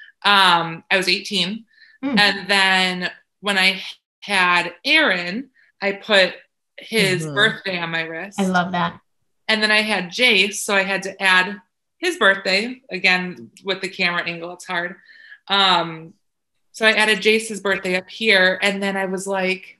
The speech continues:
Speaker 1: "Well, I have to even this out somehow." So I had them color in my very first pink heart green, 'cause Jace chose green, and then they added a blue heart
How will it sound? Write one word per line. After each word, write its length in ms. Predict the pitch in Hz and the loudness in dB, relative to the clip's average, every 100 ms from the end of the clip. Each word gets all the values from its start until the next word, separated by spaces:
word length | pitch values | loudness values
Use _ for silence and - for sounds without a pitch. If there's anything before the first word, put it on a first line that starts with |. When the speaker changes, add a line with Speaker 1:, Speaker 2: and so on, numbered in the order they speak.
| _ | _
Speaker 1:
"Well, 520 | 226 254 269 269 269 - _ _ _ _ _ _ _ _ _ _ | -4 2 2 2 -2 -10 _ _ _ _ _ _ _ _ _ _
I 60 | 226 | -4
have 180 | 240 285 | -2 -2
to 60 | 262 214 | -2 2
even 260 | 220 214 | 2 2
this 200 | 190 190 202 | 0 0 4
out 220 | 214 - | 4 2
somehow." 460 | - 185 170 165 | -4 -4 0 0
So 220 | 165 185 180 | 2 -2 2
I 160 | 185 | 2
had 320 | 185 202 202 | 2 2 2
them 200 | 202 196 | 2 0
color 340 | 196 208 208 214 | 0 2 4 4
in 240 | 202 196 | 4 4
my 140 | 190 175 | 4 2
very 400 | 180 185 196 190 | 2 4 4 4
first 320 | 196 185 - | 2 2 -2
pink 260 | - 240 - | -4 -4 0
heart 380 | 175 170 - - _ _ _ _ | 2 2 2 -8 _ _ _ _
green, 600 | 196 214 165 156 208 220 - | 2 4 4 0 -4 -8 -6
'cause 160 | 180 | -6
Jace 320 | - 180 170 - | 2 2 2 0
chose 320 | 180 160 - | 0 0 -2
green, 360 | 170 170 160 165 | -2 0 0 -2
and 180 | 185 | -2
then 80 | 180 | 2
they 180 | 180 175 | 2 2
added 320 | 180 180 175 175 | 4 4 4 2
a 40 | |
blue 280 | 170 175 170 | 0 0 0
heart 380 | 170 165 160 | 0 0 0